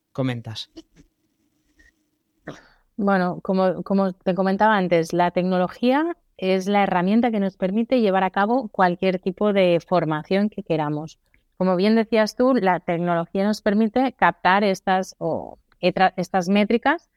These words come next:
Speaker 2: para poder saber si las personas están aprendiendo.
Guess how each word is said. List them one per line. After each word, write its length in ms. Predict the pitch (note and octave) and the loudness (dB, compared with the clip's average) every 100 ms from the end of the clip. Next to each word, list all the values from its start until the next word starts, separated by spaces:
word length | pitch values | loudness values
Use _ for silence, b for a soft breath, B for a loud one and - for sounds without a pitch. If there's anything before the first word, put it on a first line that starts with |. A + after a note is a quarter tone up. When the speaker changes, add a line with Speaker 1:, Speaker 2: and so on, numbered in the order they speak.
| _ _ _ | _ _ _
Speaker 2:
para 160 | F3+ E3+ | 0 2
poder 240 | E3+ F#3 | 2 0
saber 200 | - A3 | 0 -2
si 100 | B3 | 0
las 180 | G#3 - | -2 -2
personas 420 | F3+ - G3+ G#3+ | -6 -2 -4 -4
están 240 | F#3 F3+ | -6 -2
aprendiendo. 600 | F#3 F3+ D#3 D#3+ D#3+ D3+ | 0 0 0 0 -2 -4